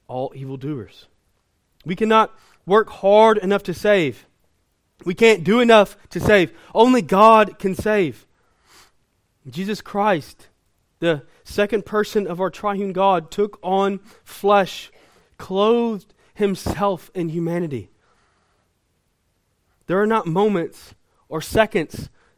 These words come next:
that go by that we do not sin. Yet Jesus was sinless. He is the only one who can pay the ransom for sinners.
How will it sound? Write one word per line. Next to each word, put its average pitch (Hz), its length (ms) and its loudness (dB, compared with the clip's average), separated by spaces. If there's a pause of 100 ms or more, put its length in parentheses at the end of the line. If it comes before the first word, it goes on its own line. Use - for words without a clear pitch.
that 160 160 -6
go 180 160 -4
by 180 200 2
that 175 100 -6
we 185 120 -4
do 185 100 -6
not 190 200 -2
sin. 185 420 -2 (1120)
Yet 185 180 -2
Jesus 170 560 -4
was 147 180 -12
sinless. 180 600 -4 (1300)
He 208 140 -4
is 214 80 -4
the 240 140 -2
only 240 300 2
one 220 440 2 (300)
who 220 100 -2
can 208 160 -4
pay 240 340 -2
the 214 120 0
ransom 190 600 -2 (260)
for 220 200 -4
sinners. 262 580 -2